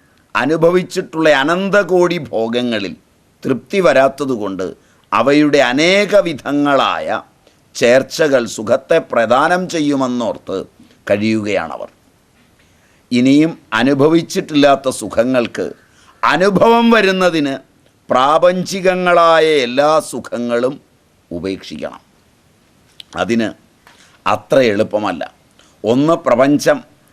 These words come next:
അനിത്യമാണെന്ന് ബോധിക്കണം. അതിന് വിവേകം വേണം. ഇവിടെ ലോകം അനിത്യമാണെന്നും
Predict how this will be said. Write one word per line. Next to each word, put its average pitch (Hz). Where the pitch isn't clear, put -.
അനിത്യമാണെന്ന് 135
ബോധിക്കണം. 87
അതിന് 123
വിവേകം 113
വേണം. 69
ഇവിടെ 180
ലോകം 170
അനിത്യമാണെന്നും 196